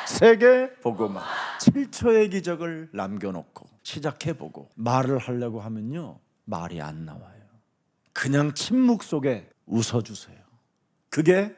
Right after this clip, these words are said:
가정에 행복을 주는 거예요. 그렇지 않으면 서로 병들어 버려요. 정신 문제가 오든지, 육신의 문제가 오든지, 영적인 문제가 오든지,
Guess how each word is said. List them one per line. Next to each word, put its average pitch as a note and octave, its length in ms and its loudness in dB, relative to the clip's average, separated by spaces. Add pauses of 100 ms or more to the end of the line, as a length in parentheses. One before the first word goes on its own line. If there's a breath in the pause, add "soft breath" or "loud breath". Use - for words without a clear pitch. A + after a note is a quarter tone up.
(100)
가정에 G#2 460 -6
행복을 B2 440 -10
주는 G#2 280 -16
거예요. - 180 -20 (460)
그렇지 E3 380 2
않으면 D3+ 340 0
서로 C#3 300 -4
병들어 G#2+ 420 -10 (100)
버려요. - 220 -20 (180)
정신 D3 440 0
문제가 C3+ 460 2
오든지, A#2 580 -6 (240)
육신의 C3 460 0
문제가 A2 480 -4
오든지, G2+ 560 -12 (200)
영적인 D3 540 2
문제가 C#3 420 -12
오든지, - 460 -20